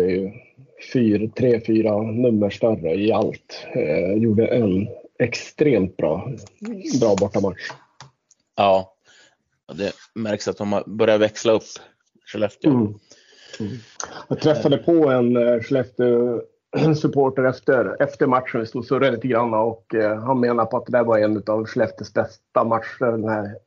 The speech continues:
Speaker 1: hela säsongen.
Speaker 2: Mm.
Speaker 1: Eh, <laughs> men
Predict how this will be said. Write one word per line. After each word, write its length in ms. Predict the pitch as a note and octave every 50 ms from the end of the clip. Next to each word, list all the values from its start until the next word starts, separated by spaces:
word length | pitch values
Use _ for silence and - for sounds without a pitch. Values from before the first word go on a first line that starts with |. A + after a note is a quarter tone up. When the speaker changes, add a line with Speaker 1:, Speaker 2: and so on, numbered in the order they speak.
| -
Speaker 1:
hela 280 | - C3+ B2 A#2+ A2+ A2+
säsongen. 580 | - C#3 C3+ C3+ C3+ C3 B2 F#2 F#2+ A#2+ A#2 - - - - - - - - -
Speaker 2:
Mm. 220 | G#2 G#2 G#2 A2 A2+ G#2+ -
Speaker 1:
Eh, 760 | - - F2+ F2 D2+ C2 - D2 F2 E2+ F2+ A#2+ C3+ - - C#3+
<laughs> 20 |
men 480 | B2+ C3 B2+ B2 A#2+ B2 A#2+ A#2+ C3